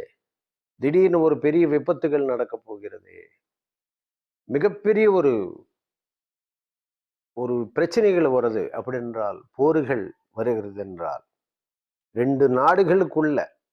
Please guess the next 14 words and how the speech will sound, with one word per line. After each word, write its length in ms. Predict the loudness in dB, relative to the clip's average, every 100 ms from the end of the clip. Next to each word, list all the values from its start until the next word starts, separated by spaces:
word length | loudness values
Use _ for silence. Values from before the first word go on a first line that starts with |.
| _
ஒரு 120 | -8 -6
பதட்ட 340 | -4 -2 -2 0
நிலை 220 | 2 2 2
ஏற்படுகிறது 680 | 2 0 -2 -2 -2 -4 -8
என்றால் 320 | -10 -10 -10
செவ்வாயினுடைய 680 | -8 -6 -4 -6 -8 -12 -16 -20 _ _ _ -18
நிலைகள் 480 | -14 -14 -16 -20 -20
தான். 100 | _ _ _ _ _ _ _ _
அதனால 380 | -2 2 4 4
செவ்வாய் 480 | 2 0 0 0 2 2
வந்து 220 | 2 2
நெருப்பு 360 | 4 2 0 -4 -2
கிரகம்னு 360 | -2 -2 -6 -8
சொல்லுவான். 340 | -12 -12 -14